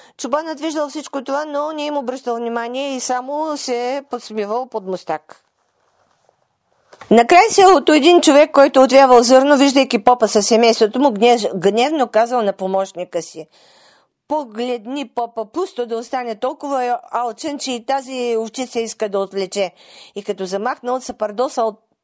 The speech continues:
попа с лопатата по гърба, така, че дори косите му изхрущели. Само че сега и този човек се помъкнал подир тях и той, и той залепнал.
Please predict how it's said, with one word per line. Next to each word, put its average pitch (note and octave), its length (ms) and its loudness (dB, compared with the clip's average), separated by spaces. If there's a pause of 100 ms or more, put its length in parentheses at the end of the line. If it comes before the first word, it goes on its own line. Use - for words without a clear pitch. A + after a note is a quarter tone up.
(160)
попа A3+ 280 -2
с - 80 -8
лопатата A#3+ 540 0 (100)
по A#3+ 100 -4
гърба, A#3 420 0
така, A#3+ 380 -6 (360)
че - 120 -6
дори B3+ 220 -6
косите B3 460 -8
му G#3+ 120 -4
изхрущели. G3+ 720 -8 (320)
Само C4 280 -8
че D#4 120 -10
сега B3 320 -4
и C4 80 -10
този D#4+ 280 -6
човек A3 340 -6
се C4 120 -10
помъкнал A3 500 -8
подир C4 280 -8
тях F4 260 -6
и E4 120 -10
той, E4+ 160 -4
и C4+ 340 -10
той C#4+ 160 -2
залепнал. G#3 640 -6